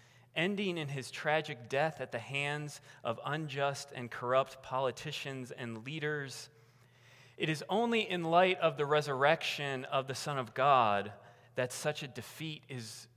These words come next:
seen to be the ultimate victory. And in this season of Lent, as we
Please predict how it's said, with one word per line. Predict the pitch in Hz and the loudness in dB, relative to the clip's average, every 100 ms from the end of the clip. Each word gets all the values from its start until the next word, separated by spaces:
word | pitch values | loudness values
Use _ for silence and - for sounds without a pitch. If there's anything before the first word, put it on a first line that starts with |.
| _ | _
seen | - - 160 185 180 | -12 -8 -4 -4 -4
to | 151 | -8
be | 131 151 135 120 | -8 -6 -6 -6
the | 143 - 135 | -8 -8 -4
ultimate | 165 202 - 147 127 113 - 117 110 | -2 -2 -4 -6 -4 -4 -8 -18 -6
victory. | 143 147 - 107 95 92 - _ _ _ _ _ _ _ - - | -6 -6 -8 -8 -8 -12 -18 _ _ _ _ _ _ _ -16 -10
And | 143 | -4
in | 165 214 | -2 -2
this | 190 | -2
season | - 175 160 135 | -2 -6 -4 -4
of | 110 | 0
Lent, | 127 127 117 | 0 0 -2
as | 120 113 | -4 -6
we | 139 131 | -8 -8